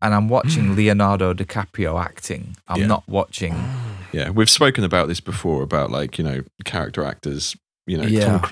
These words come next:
Speaker 2: Tom Cruise is Tom Cruise, Brad Pitt is Brad Pitt. These aren't, like, transformative actors, and I put
Speaker 1: Yeah,
Speaker 2: Leonardo
Speaker 1: that's right.
Speaker 2: DiCaprio in the same category.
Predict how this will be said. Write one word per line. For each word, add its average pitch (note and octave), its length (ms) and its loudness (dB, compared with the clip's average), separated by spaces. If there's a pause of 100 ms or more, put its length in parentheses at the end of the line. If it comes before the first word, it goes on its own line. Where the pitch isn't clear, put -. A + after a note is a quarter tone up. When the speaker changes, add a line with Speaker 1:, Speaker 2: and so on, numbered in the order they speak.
Speaker 2:
Tom A#2 200 4
Cruise F#2+ 280 2
is F2+ 80 2
Tom F2 200 2
Cruise, D#2 340 -2
Brad F2 280 0
Pitt F2 180 -2
is D#2 60 -6
Brad D2+ 300 -6
Pitt. - 200 -4
These F2 160 0
aren't, F2 200 2
like, D#2 140 -2
transformative D#2 760 -2
actors, - 340 -6
and D2+ 80 0
I D#2 80 2
put F#2+ 100 -2
Speaker 1:
Yeah, G2 200 4
Speaker 2:
Leonardo D#2 220 2
Speaker 1:
that's C#2+ 80 -4
right. D#2 240 0
Speaker 2:
DiCaprio C#2 160 0
in C#2 80 -2
the C2+ 80 -2
same C#2+ 240 -4
category. C2 540 -6